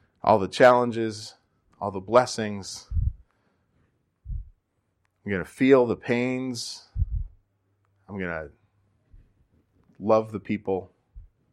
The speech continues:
If you need to claim that life that he is offering, this is a great time to do it. These places of prayer are always open. Look, no lines, no waiting.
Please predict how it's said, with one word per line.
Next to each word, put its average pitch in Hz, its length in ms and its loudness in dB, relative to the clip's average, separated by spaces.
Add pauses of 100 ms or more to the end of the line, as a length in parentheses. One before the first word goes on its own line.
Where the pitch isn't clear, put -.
(2250)
If - 140 -6
you 170 140 6
need 170 160 8
to 143 80 4
claim 156 340 6
that 135 220 8
life 139 300 8
that 123 120 4
he 135 100 2
is 117 100 2
offering, 120 420 6
this 123 180 0
is 110 60 -8
a 113 60 -2
great 117 300 2
time 110 220 -2
to 98 60 -6
do 95 160 -4
it. 90 80 -4
These 117 220 -2
places 127 420 4
of 101 100 -6
prayer 117 480 2 (560)
are 127 160 10
always 151 400 12
open. 98 340 6 (1040)
Look, 170 240 6
no 151 140 8
lines, 135 540 4 (580)
no 139 140 0
waiting. 117 440 4